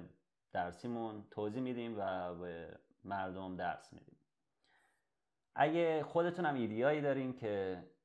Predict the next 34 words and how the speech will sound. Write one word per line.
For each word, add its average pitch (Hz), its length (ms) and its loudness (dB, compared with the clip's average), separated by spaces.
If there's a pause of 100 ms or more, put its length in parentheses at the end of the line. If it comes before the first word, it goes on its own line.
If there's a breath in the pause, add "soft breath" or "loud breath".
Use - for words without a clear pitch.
این 113 180 -4
رو 117 140 0
چطوری 104 400 -4
برای 107 440 0 (480)
مثلاً 92 200 -12
سازمان 92 560 -2
خود 107 380 -2
یا 87 480 -8 (140)
ایده‌های 101 420 -2
خود 110 260 -4
استفاده 101 420 -4
بشه، 101 440 -4 (640)
می‌تونیم 107 300 -6
با 98 100 4
هم 95 120 0
دیگه 95 140 -4
کار 101 240 2
کنیم 107 400 -6
و 90 280 -2
می‌تونم 92 400 -6
بهتون 92 320 -8
توضیح 95 340 -4
بدم 120 320 0
که 101 120 -12
این 95 160 -6
رو 98 240 -4
چطوری 90 720 -6
شروع 87 320 -8
کنیم. - 240 -18 (1500 soft breath)
خب، - 340 0 (180)
مثلاً 185 640 6 (280)
برگردیم 143 640 6
به 120 60 2
این، 117 400 -2